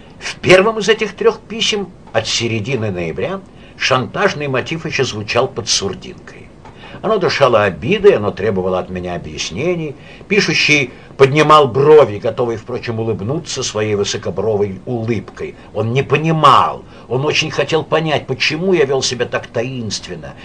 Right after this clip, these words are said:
ничего не договорил, скрылся посреди ночи. Некоторые всё же подозрения у него были, но он ещё не желал играть в открытую, был готов эти подозрения утаить от мира, ежели я поступлю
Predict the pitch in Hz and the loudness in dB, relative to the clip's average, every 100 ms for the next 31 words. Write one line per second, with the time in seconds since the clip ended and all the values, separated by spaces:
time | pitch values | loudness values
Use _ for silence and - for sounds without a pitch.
0 | - 107 123 131 131 127 123 120 131 123 | -10 -4 0 4 4 4 4 4 6 6
1 | 123 123 95 - - 110 139 123 113 123 | 4 2 -2 -4 -2 0 0 0 -4 -6
2 | 113 117 107 120 120 123 98 - - - | -8 -8 -8 -8 -6 -6 -6 -10 -18 -18
3 | - - - - - - - - - - | -20 -20 -20 -20 -20 -20 -20 -20 -16 0
4 | 104 214 - 196 170 135 - 135 165 180 | 4 4 4 0 2 0 0 0 0 -2
5 | 165 151 139 180 196 196 202 196 185 202 | -2 2 2 2 0 2 0 2 4 4
6 | 170 208 185 92 67 - - - - 78 | 4 2 2 -4 -10 -16 -20 -20 -14 -4
7 | 110 160 160 - 143 139 117 131 127 120 | 2 2 4 2 0 0 0 4 4 2
8 | 110 110 107 104 104 - 78 71 - 71 | 0 -2 -4 -4 -8 -10 -10 -10 -12 -18
9 | 65 67 113 107 - 135 - - - 107 | -12 -6 -6 -4 -2 0 -2 -8 -10 -6
10 | 113 107 104 101 113 113 117 120 120 143 | -4 -2 0 0 0 -2 -2 -2 4 4
11 | 147 139 107 - 95 123 131 110 82 - | 4 -2 -4 -6 -6 -4 0 0 0 -8
12 | - - - - 95 101 98 101 101 92 | -18 -20 -18 -6 -6 -4 -2 -2 -4 -8
13 | - 95 101 98 | -8 -6 -2 -2